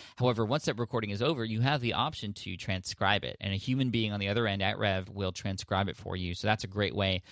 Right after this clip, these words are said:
for you to take some audio. Maybe you're in the car or at the gym or, or on a walk or something. You just have a number of thoughts that would be useful for this particular audience that you're serving.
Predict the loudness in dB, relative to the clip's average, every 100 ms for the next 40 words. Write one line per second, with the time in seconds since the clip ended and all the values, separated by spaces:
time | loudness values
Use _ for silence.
0 | -18 -20 -4 4 4 6 2 2 2 4
1 | 4 2 0 -2 -2 0 -2 -2 -2 0
2 | 0 -2 -6 -6 -4 -2 -4 -6 -6 -6
3 | -2 2 2 0 -8 -8 -4 -2 -2 -2
4 | -2 -2 0 2 4 4 0 -2 0 0
5 | -2 -4 -4 -4 -2 0 0 0 -2 -2
6 | -2 0 -2 -4 -8 -4 -4 -2 0 0
7 | -2 -4 -4 -2 -2 0 -4